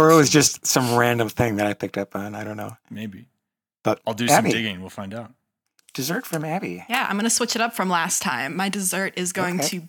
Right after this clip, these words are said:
Speaker 3: be Venba, which is a video game that I played recently. Um, it's really short. It's like
Speaker 2: Venba.
Speaker 3: Venba, V E N B A. And it's a cooking game that is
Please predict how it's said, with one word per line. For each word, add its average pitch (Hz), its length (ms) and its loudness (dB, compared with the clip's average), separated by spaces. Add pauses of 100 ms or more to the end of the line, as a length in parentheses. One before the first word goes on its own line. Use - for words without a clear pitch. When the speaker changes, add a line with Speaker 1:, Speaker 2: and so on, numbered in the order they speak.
Speaker 3:
be 170 460 -4 (100)
Venba, 185 680 -2 (380)
which - 260 -6
is 180 400 -2
a 160 240 -4
video 190 360 -2
game 135 500 -6
that 156 120 -4
I 135 80 -4
played - 260 -10
recently. 170 680 -4 (140)
Um, 135 460 -2 (420)
it's - 120 -10
really 226 180 0
short. 202 520 2
It's 180 120 -4
like 180 180 2
Speaker 2:
Venba. 90 340 -8 (180)
Speaker 3:
Venba, 170 480 -6
V 202 260 -6
E - 80 -2
N 165 220 -4
B 165 340 -10
A. 113 340 -6 (520)
And 185 320 0
it's - 100 -4
a 190 60 -2
cooking 254 400 -2
game 160 500 -2 (120)
that 180 380 -2
is 160 680 -2